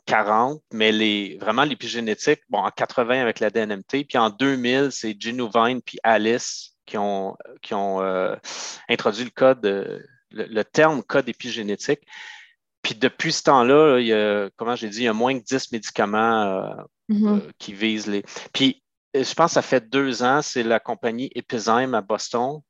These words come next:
Speaker 1: qui ont développé le premier médicament, euh, contre une méthyltransférase des lysines. La cible s'appelle E Z H two, an answer of zestomolog deux.
Speaker 2: Mhm.
Speaker 1: Puis le médicament, c'est le tazemetostat. Puis ça, c'est vraiment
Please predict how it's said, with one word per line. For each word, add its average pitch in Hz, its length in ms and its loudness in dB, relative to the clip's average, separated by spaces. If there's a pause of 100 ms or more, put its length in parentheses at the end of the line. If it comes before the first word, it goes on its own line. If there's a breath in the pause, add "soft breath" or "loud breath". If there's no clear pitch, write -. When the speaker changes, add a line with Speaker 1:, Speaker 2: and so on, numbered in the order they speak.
Speaker 1:
qui - 100 -8
ont 110 80 0
développé 113 440 -2
le 123 100 0
premier 156 380 0
médicament, 123 760 0 (640)
euh, 101 100 0
contre 113 300 -4
une 113 100 -4
méthyltransférase 120 920 0
des 107 160 -6
lysines. 113 720 -2 (680 soft breath)
La 101 120 0
cible 143 280 2
s'appelle 117 480 0
E 127 120 -6
Z 113 160 -8
H 120 320 -2
two, 151 200 0
an 117 120 2
answer 131 400 2
of 110 100 2
zestomolog 117 720 -2 (100)
deux. 143 220 -8 (480 soft breath)
Speaker 2:
Mhm. 214 320 0 (580)
Speaker 1:
Puis 117 120 -4
le 110 80 2
médicament, 110 340 0
c'est 127 140 -2
le 107 160 2
tazemetostat. 120 1040 0 (120)
Puis - 100 -8
ça, 165 120 4
c'est 131 140 0
vraiment 113 480 2